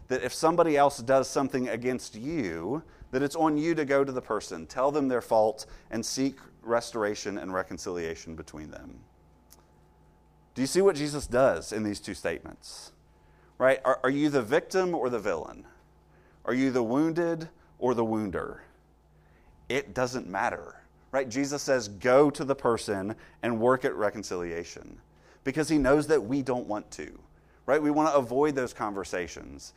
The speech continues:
And so he says, "I don't care whose fault it is. Go to the person and figure out how to make it right."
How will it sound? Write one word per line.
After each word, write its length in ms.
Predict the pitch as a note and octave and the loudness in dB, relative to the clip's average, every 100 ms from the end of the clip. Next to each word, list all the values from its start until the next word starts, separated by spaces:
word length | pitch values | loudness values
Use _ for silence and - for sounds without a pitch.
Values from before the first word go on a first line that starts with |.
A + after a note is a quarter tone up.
| - - | -20 -12
And 100 | - | 0
so 140 | D3+ | 2
he 140 | C#3 C#3 | 2 0
says, 260 | C#3+ C3 - | 0 0 4
"I 140 | C#3+ | 4
don't 200 | F3+ F#3 | 4 -2
care 280 | - D3 D3 | -6 -2 -2
whose 260 | D3+ A#2 - | -2 -6 -6
fault 400 | - A2 E3 G3 | 0 2 2 0
it 120 | F3 | -2
is. 440 | F#3+ A#3+ A#3 - - _ - A2 | -2 -4 -8 -16 -20 _ -20 -10
Go 300 | C3+ D3 F#3 | 4 8 8
to 120 | G#3 G#3 | 6 0
the 140 | G#3 | -2
person 560 | - A2 - C#3 D#3+ E3+ - _ - | 2 0 0 -4 -4 -10 -18 _ -6
and 100 | C3+ | -6
figure 260 | C3 C#3 D3 | 0 0 2
out 120 | C#3+ | 0
how 80 | C3+ | 0
to 80 | C3+ | 0
make 200 | C3 D3 | -4 -6
it 80 | - | -4
right." 520 | E3+ C3+ - - | -4 -4 -12 -12